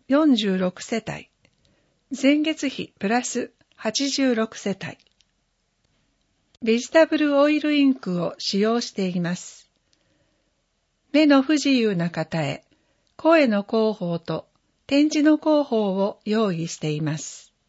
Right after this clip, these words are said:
市公式ホームページのキューアールコードが裏表紙右下についています。広報小牧六月号、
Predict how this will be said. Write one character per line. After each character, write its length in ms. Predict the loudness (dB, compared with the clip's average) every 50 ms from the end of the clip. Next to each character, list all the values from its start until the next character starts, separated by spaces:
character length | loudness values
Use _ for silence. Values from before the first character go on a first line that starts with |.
| _ _ _ _ _ _ _ _ _ _ _ _ _ _ _ _ _ _ _ _ _ _ _ _ -14
市 260 | -10 -4 -4 -4 -4
公 260 | -2 -2 0 2 2
式 280 | 2 0 -2 -4 -6 -4
ホ 200 | 0 2 4 4
ー 20 | 6
ム 140 | 4 4 2
ペ 200 | 0 -2 -2 -2
ー 20 |
ジ 140 | -2 -2 -2
の 140 | -2 -2 -2
キ 160 | -2 -2 0
ュ 60 | 2
ー 120 | 2 2
ア 20 | 2
ー 60 | 0
ル 100 | -2 -4
コ 220 | -4 -4 -4 -4
ー 40 | -2
ド 140 | -2 -2 -4
が 240 | -2 -4 -4 -6 -8 _ _ _ _ _ _ _ _ _ _ -2
裏 260 | 0 2 2 4 2
表 380 | 2 2 0 0 0 -2 -2 -4
紙 260 | -6 -8 -10 -12 _ _ -6
右 260 | -4 -2 -2 -2 -4
下 260 | -4 -4 -2 0 2
に 160 | 2 2 0
つ 160 | 0 -2 -4
い 100 | -4 -4
て 140 | -4 -6 -8
い 140 | -6 -4 -4
ま 160 | -4 -6 -8
す。 320 | -10 -12 -16 -20 -20 _ _ _ _ _ _ _ _ _ -20 _ _ _ _ _ _ _ _ _ _ _ _ _ _ _ _ _ _ _ _ _ _ _ _ _ _ _ _ _ 0
広 280 | 4 6 6 6 6 4
報 240 | 2 2 2 2
小 160 | 0 0 2 2
牧 400 | 2 2 0 -4 -12 -18 -18 _ _ _ -4
六 280 | -4 -4 -2 0 0
月 380 | 2 2 2 2 0 -4 -6 -6
号、 340 | -4 -4 -8 -8 -10 -10